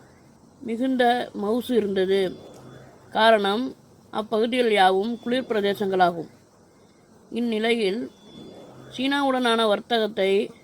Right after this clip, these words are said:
மேம்படுத்த பண்டமாற்று முறையில் தேயிலையை கொள்முதல் செய்து கொண்டிருந்தது பிரிட்டன்.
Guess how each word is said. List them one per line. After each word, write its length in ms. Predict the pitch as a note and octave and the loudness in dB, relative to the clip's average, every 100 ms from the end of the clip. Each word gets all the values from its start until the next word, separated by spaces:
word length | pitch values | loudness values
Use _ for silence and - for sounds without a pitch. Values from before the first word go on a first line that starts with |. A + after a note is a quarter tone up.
| _ - _ _ _ _ - | _ -20 _ _ _ _ -8
மேம்படுத்த 540 | G3+ B3 A#3+ G#3+ G3 F#3 F#3 G3+ - | -2 0 2 0 0 0 2 0 -4
பண்டமாற்று 600 | - G#3+ B3+ C4 A#3+ A#3 G#3 | -4 -2 0 4 4 4 0
முறையில் 440 | F#3+ F#3+ F#3+ G3 - - - _ _ _ _ - | 2 2 2 0 -4 -14 -20 _ _ _ _ 0
தேயிலையை 540 | A#3+ B3+ G#3+ G3+ F#3+ G3 | 4 4 4 2 0 -2
கொள்முதல் 460 | - G#3+ A#3+ A#3 G#3+ | -2 -2 0 0 2
செய்து 160 | G3 G3 | 2 2
கொண்டிருந்தது 480 | G3 F#3+ F#3 F#3 G3 | 0 0 -2 -2 -2
பிரிட்டன். 420 | G3+ F#3+ - F#3+ | -4 -8 -4 -4